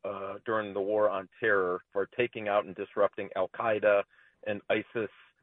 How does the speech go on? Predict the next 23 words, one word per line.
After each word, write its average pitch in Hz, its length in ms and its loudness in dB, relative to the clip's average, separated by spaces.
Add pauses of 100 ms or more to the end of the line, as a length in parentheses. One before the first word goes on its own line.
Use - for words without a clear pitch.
(380)
uh, 101 300 2 (420)
uh, 101 120 -2
leadership. 117 580 0 (560)
Uh, 104 240 4
there 107 140 4
was 104 180 0
a, 98 220 6 (400)
uh, 101 220 -4
you 104 100 -6
know, 98 240 -4
a, - 540 -12
a 90 140 -10
saying 110 320 2 (260)
in 104 140 -6
the 95 80 -2
intelligence 101 560 0
business 101 400 -2
not 101 200 2
that 101 160 4
long 110 220 4
ago 98 320 4
that 95 140 0
it's - 80 -18